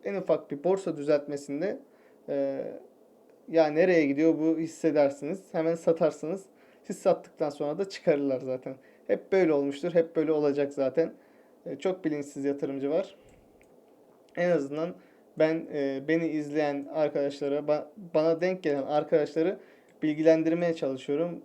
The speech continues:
E, daha güvenli bir borsa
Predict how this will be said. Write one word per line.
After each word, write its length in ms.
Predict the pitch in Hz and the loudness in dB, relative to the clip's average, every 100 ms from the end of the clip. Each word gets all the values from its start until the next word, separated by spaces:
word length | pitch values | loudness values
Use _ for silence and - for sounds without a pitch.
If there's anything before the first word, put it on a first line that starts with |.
| 147 | -6
E, 600 | 143 135 135 135 131 131 - - - - - - _ _ _ _ _ _ _ - | -4 -2 -4 -4 -4 -6 -10 -18 -20 -20 -20 -20 _ _ _ _ _ _ _ 2
daha 160 | 156 156 | 4 4
güvenli 520 | 147 143 147 156 147 | 2 0 0 0 -2
bir 160 | 143 - | -4 -4
borsa 520 | 151 143 139 156 139 | 0 0 0 -2 -2